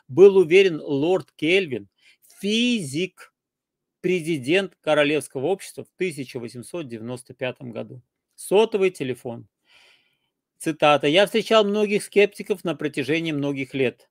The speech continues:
признался в одном из интервью изобретатель сотового телефона Мартин Купер.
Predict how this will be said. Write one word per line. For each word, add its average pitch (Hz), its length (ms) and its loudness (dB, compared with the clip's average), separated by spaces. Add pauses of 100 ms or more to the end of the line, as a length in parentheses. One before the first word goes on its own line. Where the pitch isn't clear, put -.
(140)
признался 143 480 -2
в 123 60 -8
одном 143 340 -4
из 175 80 -4
интервью 160 400 -4
изобретатель 131 440 -2
сотового 147 460 -6
телефона 160 640 -6 (280)
Мартин 139 520 -4
Купер. 127 420 -10